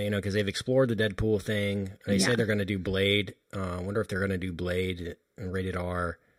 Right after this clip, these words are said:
Speaker 2: I would hope so.
Speaker 1: Um, I would hope so, too.
Speaker 2: Make
Speaker 1: Um,
Speaker 2: it Logan-esque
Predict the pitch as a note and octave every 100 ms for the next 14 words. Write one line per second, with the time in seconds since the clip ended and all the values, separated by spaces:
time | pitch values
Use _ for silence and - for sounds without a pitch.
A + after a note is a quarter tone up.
0 | - G#3+ C#4+ F#3+ F#3+ F2 - - - -
1 | _ _ - G#2 A2 G#2+ G2 A2+ F#2+ -
2 | G2+ F2+ E2 - _ _ - G3 F#3 G3+
3 | - F#3 F#3 F#3+ F#3 F3 F3+ - -